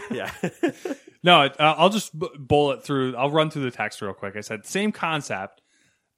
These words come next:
Speaker 2: but it's a survival horror game." Like, the, you keep trying to help people, and they just keep ending up getting viciously murdered. There's a creepy thing that just seems to follow you around, hunting you,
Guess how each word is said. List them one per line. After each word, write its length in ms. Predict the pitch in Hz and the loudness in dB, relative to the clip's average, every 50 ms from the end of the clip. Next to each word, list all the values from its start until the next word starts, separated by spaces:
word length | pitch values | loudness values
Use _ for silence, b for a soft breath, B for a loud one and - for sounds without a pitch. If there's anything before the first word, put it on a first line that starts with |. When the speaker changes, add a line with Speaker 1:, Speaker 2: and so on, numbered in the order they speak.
| _ - | _ 2
Speaker 2:
but 300 | 135 127 127 123 120 - - | 4 4 4 2 0 0 -2
it's 200 | 139 131 - 123 | -2 -2 0 -4
a 120 | 107 104 | -4 -4
survival 760 | - - - 143 127 117 120 127 147 160 170 165 165 160 147 | -8 -8 -6 -6 -6 -4 -4 -4 -2 -2 -2 -2 -2 -2 -2
horror 380 | - - 143 143 139 131 123 117 | -2 -2 -2 0 0 0 -2 -4
game." 420 | 113 113 110 110 107 107 107 107 - _ _ _ _ _ _ _ 143 | -4 -6 -6 -6 -8 -8 -10 -12 -16 _ _ _ _ _ _ _ -2
Like, 320 | 131 120 113 110 - 113 | -2 0 0 0 -2 -4
the, 180 | 120 120 117 - _ | -8 -8 -8 -8 _
you 200 | 147 143 135 135 | -4 -4 -4 -4
keep 240 | - - - 220 175 | -6 -4 -4 -4 -4
trying 200 | - 196 185 170 | -2 -2 -2 -2
to 60 | 139 | -2
help 300 | - - 156 160 151 - | -2 0 -2 -2 -2 -6
people, 420 | - 165 160 - 170 170 175 175 - - | -8 -8 -6 -4 -4 -4 -4 -4 -6 -6
and 100 | 143 143 | -4 -2
they 100 | 147 151 | -2 -2
just 200 | 151 147 - - | -2 -6 -12 -10
keep 240 | - 170 170 - - | -10 -10 -10 -8 -6
ending 260 | 143 147 147 143 143 | -4 -4 -4 -2 -4
up 140 | 143 139 143 | -4 -6 -6
getting 260 | 147 135 123 117 110 | -6 -6 -6 -6 -4
viciously 520 | 101 135 139 135 - 156 143 - 151 143 131 | -2 -2 -2 -2 -2 -6 -8 -6 -6 -6 -4
murdered. 500 | 120 110 110 110 107 104 104 107 104 b b b b b b - | -4 -4 -4 -4 -4 -4 -6 -8 -10 b b b b b b -6
There's 120 | 123 120 | -4 -4
a 40 | 127 | -4
creepy 380 | - - 180 175 160 - 156 143 | -4 -2 -2 -2 -2 -2 -4 -4
thing 300 | 131 147 143 147 147 139 | -2 -2 -2 -2 -2 -4
that 60 | 127 | -6
just 220 | 117 123 120 - | -6 -8 -8 -6
seems 160 | - 135 120 113 | -6 -6 -6 -6
to 80 | 107 | -10
follow 320 | - - - 127 135 143 156 | -10 -8 -6 -4 -2 -2 0
you 180 | 151 151 151 | 0 0 -2
around, 420 | 147 143 131 127 131 131 131 123 - | -2 -2 -4 -4 -4 -4 -6 -6 -4
hunting 300 | 139 135 143 147 147 143 | -4 -4 -4 -4 -4 -4
you, 440 | 135 131 127 117 104 101 104 107 | -2 -2 0 0 -2 -2 -4 -6